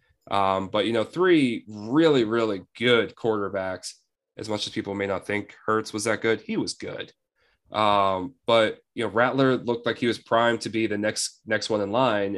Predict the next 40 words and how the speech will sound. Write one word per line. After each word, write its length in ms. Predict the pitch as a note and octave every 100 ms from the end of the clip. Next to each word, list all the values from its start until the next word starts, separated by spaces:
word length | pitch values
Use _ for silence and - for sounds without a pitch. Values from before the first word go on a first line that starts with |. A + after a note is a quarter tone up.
| -
and 480 | G2+ G2+ F#2+ F2+ - _ -
he 180 | D3+
has 260 | D3 G#2 F#2
not 560 | F2 F2+ G#2+ A#2+ A#2+ G2+
looked 220 | G#2 -
the 60 |
part. 480 | - G2+ F#2+ F2+ - -
And 480 | G#2 G2+ G2 F#2+ F2+ _
largely 380 | G2+ C3 - B3
because 400 | A3+ F#3 C#3+ D3+
of 160 | E3+ C#3
his 240 | D3+ D3+
poor 380 | - - C3 D3
play, 500 | - A2 B2+ F3+ G3+ _ _ G#2
I, 100 | G#2
they 260 | - C3+
looked, 340 | G#3 D#3 - - - - _ _ _ -
it 100 | F3
was 180 | G3 -
scary 1000 | - - - A#2 C3+ D3 A#2 F#2 - _ -
against 360 | A2 G#2+ F#2+ -
Rutgers. 640 | G#2 - F#2 D#2 - - _ _ _ _ -
I 60 | B2
mean, 140 | A#2+
they 120 | D3+
had 220 | F3 D3+
a, 140 | G#2+ - -
an 120 | B2
absolute 460 | B2 - A#2+ F#2+ _ _ -
highlight 560 | G#3 G#3 E3+ C3 -
reel 540 | A#2 A#2+ A2 F#2 E2 _ _ _ _ -
interception 640 | B2+ A#2 - A#2 - A2
by 220 | G2+ A2 G#2+
a 80 |
D 180 | G2+ A#2
lineman 600 | G#2+ G#2+ G#2+ G#2 G2 F2+ -
in 140 | A#2
the 60 | G2+
red 260 | A2+ G#2+
zone 500 | G2+ G2+ F#2+ F2+ F2